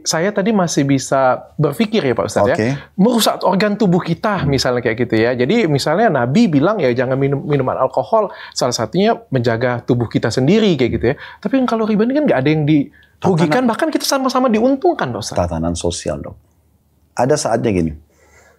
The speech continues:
Speaker 2: kalau dalam Islam itu gini, ada waktu dan masa hidup kita di mana kita memang, eh, mengambil keuntungan, ada saatnya kita memang berbagi sosial.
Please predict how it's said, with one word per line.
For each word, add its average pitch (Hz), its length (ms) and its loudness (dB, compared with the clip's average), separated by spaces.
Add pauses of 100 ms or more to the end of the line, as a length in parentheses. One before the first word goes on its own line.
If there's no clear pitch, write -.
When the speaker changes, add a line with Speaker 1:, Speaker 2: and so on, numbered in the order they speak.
(100)
Speaker 2:
kalau 113 160 2
dalam 131 160 4
Islam 151 320 2
itu 156 80 2
gini, 90 240 0 (320)
ada 151 560 0
waktu 135 720 0
dan 101 80 2
masa 127 400 0
hidup 101 240 0
kita 110 240 0
di 95 80 2
mana 98 240 0
kita 107 320 -2
memang, 101 480 0 (540)
eh, 92 480 4
mengambil 127 340 2
keuntungan, 110 720 0 (480)
ada 151 240 0
saatnya 160 500 -2
kita 156 300 -2
memang 156 560 0
berbagi 131 480 0
sosial. 104 560 -4